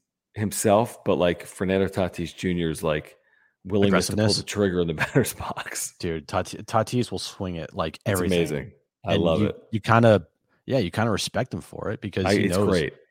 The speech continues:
Speaker 1: Like, he's
Speaker 2: he
Speaker 1: just,
Speaker 2: knows
Speaker 1: he's
Speaker 2: that
Speaker 1: out there
Speaker 2: he,
Speaker 1: swinging.
Speaker 2: yeah, he's gonna get a hold of one, and it's just
Speaker 1: Now, he's
Speaker 2: gonna
Speaker 1: getting first pitch sliders, and he's swinging, like, the frickin' ninety-five mile an hour <laughs> fastballs. And he's be getting that,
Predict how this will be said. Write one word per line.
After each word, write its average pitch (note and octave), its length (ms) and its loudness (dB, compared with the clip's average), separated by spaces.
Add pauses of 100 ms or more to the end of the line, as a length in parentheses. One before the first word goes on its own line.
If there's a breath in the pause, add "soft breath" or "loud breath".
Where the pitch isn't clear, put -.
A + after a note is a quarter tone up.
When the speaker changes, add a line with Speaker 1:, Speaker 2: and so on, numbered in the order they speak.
(140)
Speaker 1:
Like, A2 160 -4
he's G#2+ 100 -10
Speaker 2:
he A#2 60 0
Speaker 1:
just, A2+ 100 2
Speaker 2:
knows A2+ 180 4
Speaker 1:
he's G2 80 -2
Speaker 2:
that G#2 100 2
Speaker 1:
out F2 100 -6
there E2 80 -4
Speaker 2:
he, G2+ 100 -8
Speaker 1:
swinging. D#2+ 480 -8 (280 soft breath)
Speaker 2:
yeah, B1 260 -14
he's G2 180 -10
gonna G2+ 200 -4
get E2+ 260 -8
a D#2+ 60 -4
hold E2+ 200 -6
of D#2 80 -10
one, D#2 280 -10
and D2+ 120 -10
it's D#2 140 -12
just B2+ 180 2
Speaker 1:
Now, A2+ 60 4
he's C3 140 2
Speaker 2:
gonna - 80 -6
Speaker 1:
getting C3+ 240 2
first G#2+ 320 0
pitch G#2+ 180 0
sliders, G2 460 4
and F#2 80 -2
he's E2+ 100 -2
swinging, F#2+ 320 -2
like, E2 220 -2
the F2+ 80 -10
frickin' E2+ 320 -6
ninety-five D#2 500 -2
mile D#2 140 -2
an - 120 -4
hour A#2+ 120 6
<laughs> - 0 -
fastballs. G#2+ 680 2 (880 soft breath)
And F2 280 0
he's G2+ 160 -4
be A2 160 -2
getting F2+ 320 0
that, D#2 320 -2